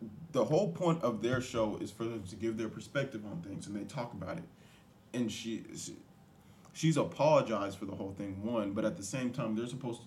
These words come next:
they're supposed to have disagreements. They're supposed to talk about things,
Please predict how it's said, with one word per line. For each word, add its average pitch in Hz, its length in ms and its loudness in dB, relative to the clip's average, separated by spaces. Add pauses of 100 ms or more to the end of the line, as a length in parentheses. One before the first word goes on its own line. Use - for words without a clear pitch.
they're 123 180 0
supposed 139 260 -2
to 101 100 -6
have 135 340 -4
disagreements. 98 560 -4
They're 120 100 -4
supposed 165 260 -2
to - 80 -6
talk 104 260 -6
about 85 260 -6
things, 95 260 -8